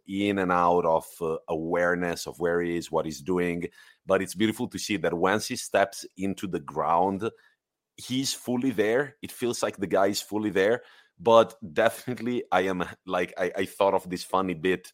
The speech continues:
without being disrespectful. Good thing he's got a little bit of dementia, because otherwise going through that <laughs> game from,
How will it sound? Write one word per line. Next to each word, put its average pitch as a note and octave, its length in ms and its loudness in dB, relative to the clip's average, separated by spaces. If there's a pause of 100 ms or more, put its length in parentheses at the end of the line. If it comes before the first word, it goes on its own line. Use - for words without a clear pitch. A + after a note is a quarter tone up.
(280)
without G2+ 320 4
being G2+ 220 -2
disrespectful. F2+ 920 -2 (280)
Good A2 240 -2
thing G2+ 420 0
he's F2 180 -12
got E2+ 140 2
a F2 60 -4
little F#2 200 2
bit E2+ 160 -2
of D#2+ 160 0
dementia, D#2+ 420 -4
because E2 280 -6
otherwise F2 600 2 (160)
going G2+ 260 2
through F#2+ 240 -6
that F2+ 320 4 (120)
<laughs> - 120 -10
game G#2 200 2
from, - 880 -2